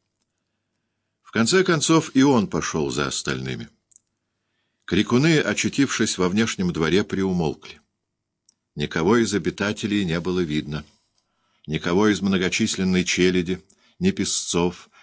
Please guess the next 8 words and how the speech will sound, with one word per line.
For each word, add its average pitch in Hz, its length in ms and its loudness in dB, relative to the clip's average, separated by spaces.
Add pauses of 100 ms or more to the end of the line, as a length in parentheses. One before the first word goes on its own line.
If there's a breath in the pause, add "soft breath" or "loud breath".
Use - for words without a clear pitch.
(100 soft breath)
ни 95 140 2
прочих 92 520 0
служащих. 85 680 -4 (720)
Вошедшие 113 720 0
смущенно 110 800 0
пробрались 85 720 0
вдоль 82 280 -2
стен, 95 480 -2